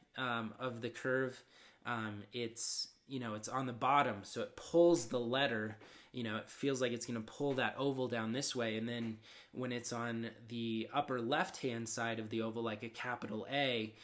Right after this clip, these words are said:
you know, um, the shade is up high, so it's gonna make it topple over. So all of those, you know, you have to have a deep understanding of not only what the form looked like, but why,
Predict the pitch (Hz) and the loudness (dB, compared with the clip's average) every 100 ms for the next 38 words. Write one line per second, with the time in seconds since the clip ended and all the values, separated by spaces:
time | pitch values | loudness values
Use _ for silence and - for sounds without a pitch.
0 | - - 120 117 113 107 104 - 123 117 | -20 -14 -6 -4 -4 -6 -10 -14 -10 -6
1 | 110 104 95 - 123 117 - 131 117 113 | -6 -8 -12 -14 -8 -2 2 2 2 -2
2 | 113 - - 139 120 104 - 117 110 117 | -4 -4 0 2 2 0 -2 -4 -4 -4
3 | 117 117 117 - 131 123 123 117 131 110 | -4 -4 -6 -4 0 0 0 2 2 0
4 | 95 - - - - - 143 196 196 139 | -6 -10 -18 -12 -2 2 10 10 10 8
5 | 143 139 - - - - 143 131 117 117 | 4 4 2 -2 -8 -12 -4 -2 0 -2
6 | 113 - 139 151 151 143 127 117 139 135 | -6 -8 0 0 2 2 2 0 0 2
7 | 127 117 - 127 131 123 120 117 107 - | 0 0 0 0 0 -2 -2 -2 -4 -12
8 | - - - 127 131 139 131 127 123 117 | -18 -20 -12 -2 2 4 4 0 -2 -2
9 | 110 - 120 131 151 156 - 127 131 123 | -4 -8 -8 2 2 2 -2 -4 0 0
10 | 120 127 131 123 107 - 127 113 117 120 | 2 0 0 -2 -2 -2 -4 -2 0 4
11 | 104 | 4